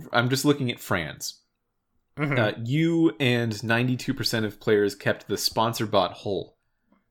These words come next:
Speaker 1: Uh, y-, so we didn't kill sponsor bot.
Speaker 2: Right.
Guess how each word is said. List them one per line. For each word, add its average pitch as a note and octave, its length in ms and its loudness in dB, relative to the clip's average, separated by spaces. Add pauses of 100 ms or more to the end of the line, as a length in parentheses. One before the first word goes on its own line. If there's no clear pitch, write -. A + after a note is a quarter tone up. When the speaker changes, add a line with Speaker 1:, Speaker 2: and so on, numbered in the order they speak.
(260)
Speaker 1:
Uh, A2 580 2
y-, G#2 340 -4
so - 180 2
we A2+ 100 2
didn't A2+ 300 2
kill G2 320 0
sponsor F2 400 -4
bot. - 280 -10 (440)
Speaker 2:
Right. C3 360 -4